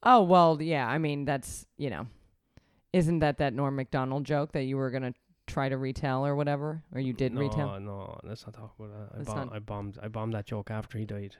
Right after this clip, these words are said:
Speaker 2: That's like a, that's like shitting on someone's gravestone.
Speaker 1: He's fine. He's fine. I think he forgives you.
Speaker 2: Yeah, I hope so.
Speaker 1: Yeah. Um, <laughs> God, you said that like there's a real chance he even knows you told the joke.
Speaker 2: Well, I don't know. But if there is a heaven, he went there for sure. They got, he got in.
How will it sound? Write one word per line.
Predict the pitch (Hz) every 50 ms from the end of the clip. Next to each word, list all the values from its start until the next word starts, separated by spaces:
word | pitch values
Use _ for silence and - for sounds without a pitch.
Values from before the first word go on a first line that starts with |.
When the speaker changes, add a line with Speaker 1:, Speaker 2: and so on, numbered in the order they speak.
| _ _
Speaker 2:
That's | - 123 113 -
like | 170 147
a, | 123 _ - -
that's | - 156 -
like | 190 165 - - -
shitting | - - - - 151 131 131
on | 120
someone's | - 131 123 120 117
gravestone. | 113 123 131 135 180 214 123
Speaker 1:
He's | 117 113
fine. | 107 104 151 143 131 131 131 131
He's | 139 170 170 156 -
fine. | - - 139 123 117 120 127
I | 135 131
think | - 147 131
he | 131 131
forgives | 123 - 131 123 117 120 123 117 -
you. | 117 113 113 117 120 _ - -
Speaker 2:
Yeah, | - 113 113 110
I | 107
hope | 104 113 113 113 -
so. | - - 113 113 113
Speaker 1:
Yeah. | 135 139 127 113 95 80 123 151 _ _ _ -
Um, | 151 143 143 139 135 131 131 127 127 123 - - _
<laughs> | _ -
God, | - - - - - - - - - - - - - - - - - - _ -
you | - 143
said | - - 185 170
that | 160 156
like | 139 151 156
there's | - 156 143
a | 139 143
real | 131 147 151 143 143
chance | 135 - - - 151 143 139 135 131 - -
he | 143 143
even | 143 135 143 147 143
knows | 143 143 139 139 139 127 123
you | 135
told | - 143 139 131 127 117
the | 123
joke. | 113 - 131 123 120 120 - - - _ - -
Speaker 2:
Well, | - 143 151
I | 131 139 151
don't | 147 139 127
know. | 120 117 135
But | 139 127 120 131
if | 139 127 -
there | - 147 147
is | 151 139 131
a | 120
heaven, | 117 123 120 113 117 117
he | 131 143
went | 143 135 123 -
there | - 110 107
for | 107 117
sure. | 104 107 120 123 123 123 117
They | 123 123
got, | - 117 - 120
he | 127 127
got | 120 104 104
in. | 104 107 113